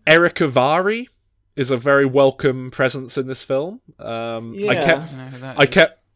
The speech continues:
Speaker 1: I kept kind of thinking, "Is that F Murray Abraham?" And then I realised that <laughs> they're not the same person. But,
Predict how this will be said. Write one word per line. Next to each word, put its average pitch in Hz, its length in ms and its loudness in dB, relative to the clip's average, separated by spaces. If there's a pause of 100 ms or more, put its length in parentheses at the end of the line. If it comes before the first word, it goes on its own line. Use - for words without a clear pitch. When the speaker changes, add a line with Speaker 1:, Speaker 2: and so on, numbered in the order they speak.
(140)
Speaker 1:
I 131 80 0
kept - 320 -4
kind 127 240 -4
of - 260 -10 (160)
thinking, 123 360 -6
"Is 113 100 -6
that 120 180 -2
F 120 220 -6
Murray 113 300 0
Abraham?" 107 600 -6
And 95 100 -16
then 98 160 -14
I 95 80 -14
realised 95 560 -8
that - 160 -4
<laughs> - 80 -10
they're 139 220 0
not 185 140 8
the 165 80 4
same 131 300 4
person. 123 580 0
But, 123 240 -4